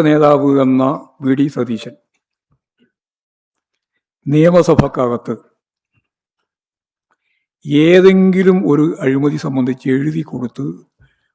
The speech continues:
ഒരു അഴിമതി ആരോപണം ഇന്നേ വരെ ഉന്നയിച്ചിട്ടില്ല. ഒരു കോൺഗ്രസ് നേതാവ് തന്നെ എന്നോട് പറഞ്ഞത് അത് അദ്ദേഹത്തിന്റെ കഴിവുകേടാണ് എന്നാണ്.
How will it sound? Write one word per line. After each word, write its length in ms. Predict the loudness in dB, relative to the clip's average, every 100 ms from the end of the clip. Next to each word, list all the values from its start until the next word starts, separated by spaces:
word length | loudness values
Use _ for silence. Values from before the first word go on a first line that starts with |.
| _ -2
ഒരു 180 | 2 4
അഴിമതി 360 | 4 4 4 4 4
ആരോപണം 440 | 4 2 2 0 0
ഇന്നേ 260 | 0 0 0
വരെ 160 | -2 -2
ഉന്നയിച്ചിട്ടില്ല. 600 | -2 -2 -4 -8 -16 -18 -20 _ _ _ _ _ _ _ _ _ _ _ _ _ _ _ _ _ _ _ _ _ _ _ _ _ -8
ഒരു 100 | -2
കോൺഗ്രസ് 360 | 0 0 0 -2
നേതാവ് 280 | -2 0 2 0
തന്നെ 180 | 0 0
എന്നോട് 240 | 0 0
പറഞ്ഞത് 380 | -2 -2 -2 -4 -6 -18 _ _ _ _ _ _ _ _ _ _ _ _ _ _ _ _ _ _ _
അത് 100 | -4 -2
അദ്ദേഹത്തിന്റെ 580 | 2 2 2 0 -2 -2
കഴിവുകേടാണ് 800 | -2 -2 -2 -2 -4 -6 -6 -8 -10 -12
എന്നാണ്. 260 | -16 -20